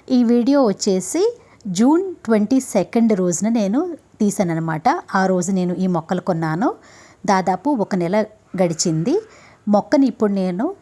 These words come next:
ట్రాన్స్‌ప్లాంట్ చేసుకునే టైమ్ వచ్చేసింది. ఇక్కడ మీరు చూస్తున్నారు కదా, చాలా చిన్న మొక్క అండి.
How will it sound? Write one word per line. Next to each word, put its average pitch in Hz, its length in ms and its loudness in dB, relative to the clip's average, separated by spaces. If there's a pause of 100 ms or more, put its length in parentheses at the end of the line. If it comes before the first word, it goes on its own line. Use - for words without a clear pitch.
(580)
ట్రాన్స్‌ప్లాంట్ 214 540 0
చేసుకునే 214 280 -2 (100)
టైమ్ 185 220 0
వచ్చేసింది. 147 500 -6 (280)
ఇక్కడ 233 220 -2
మీరు 226 140 0
చూస్తున్నారు 220 360 -2
కదా, 254 120 0 (120)
చాలా 226 300 2
చిన్న 208 160 -2 (100)
మొక్క 170 220 -6
అండి. 175 200 -4